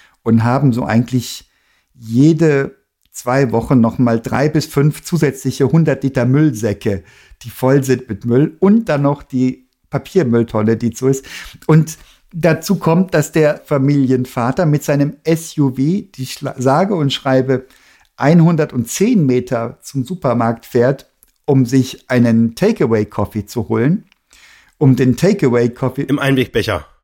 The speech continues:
Speaker 1: im Einwegbecher mit Plastikkappe.
Speaker 2: Oh.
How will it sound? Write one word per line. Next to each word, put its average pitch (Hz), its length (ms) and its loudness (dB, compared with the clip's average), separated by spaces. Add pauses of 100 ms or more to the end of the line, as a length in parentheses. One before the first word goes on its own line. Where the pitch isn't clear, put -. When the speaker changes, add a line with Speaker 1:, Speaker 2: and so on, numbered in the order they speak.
(160)
Speaker 1:
im 127 160 4
Einwegbecher 151 720 0
mit 139 240 0
Plastikkappe. 160 1300 -4
Speaker 2:
Oh. 85 420 -4